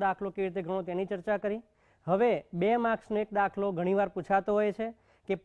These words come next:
પ્રામાણ્ય વિતરણની અંદર ક્યુ થ્રીની તમને કિંમત આપી હોય, મ્યુની કિંમત આપી હોય અને સિગ્માની કિંમત શોધવી, એવો એક દાખલો જોઈ લઈએ. એક પ્રામાણ્ય વિતરણ માટે ક્યુ થ્રી બરાબર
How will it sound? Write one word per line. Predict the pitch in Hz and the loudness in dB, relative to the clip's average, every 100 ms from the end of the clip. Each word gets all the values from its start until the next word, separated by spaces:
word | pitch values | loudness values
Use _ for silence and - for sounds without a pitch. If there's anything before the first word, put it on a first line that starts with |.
| 190 | 0
પ્રામાણ્ય | 175 180 214 240 233 | 0 2 0 0 0
વિતરણની | 214 220 214 214 214 | -4 -2 -2 0 0
અંદર | 208 214 202 - | 2 2 0 0
ક્યુ | 185 175 | -4 -2
થ્રીની | 214 226 220 | 0 0 2
તમને | 208 214 208 | 0 -2 -2
કિંમત | 202 202 196 | -2 0 0
આપી | 185 233 226 | 0 0 0
હોય, | 190 127 - _ _ 151 | 0 -2 -10 _ _ -4
મ્યુની | 180 214 233 | 0 2 0
કિંમત | 220 214 214 208 | -2 -2 0 0
આપી | 196 208 | 0 -2
હોય | 202 | -2
અને | 196 | -4
સિગ્માની | 185 175 196 196 190 | -6 -4 -2 -4 -2
કિંમત | 180 175 | -4 -4
શોધવી, | 170 147 180 233 _ _ - | -6 -4 -6 -6 _ _ -6
એવો | 170 180 | -4 -2
એક | 175 | 0
દાખલો | 170 196 202 | 0 2 2
જોઈ | 208 208 | 4 4
લઈએ. | 214 247 _ _ _ _ _ _ _ _ _ _ _ - - _ _ _ _ _ _ _ _ _ _ _ _ _ _ _ _ _ _ _ - 233 | 2 -2 _ _ _ _ _ _ _ _ _ _ _ -20 -20 _ _ _ _ _ _ _ _ _ _ _ _ _ _ _ _ _ _ _ 0 2
એક | 262 - | 0 -2
પ્રામાણ્ય | 240 226 240 233 | 0 2 2 0
વિતરણ | 220 226 220 | -2 -2 -2
માટે | 208 214 | -4 -6
ક્યુ | 208 196 170 | -4 -4 -2
થ્રી | 220 208 | -2 2
બરાબર | 220 220 190 147 | 4 4 2 -2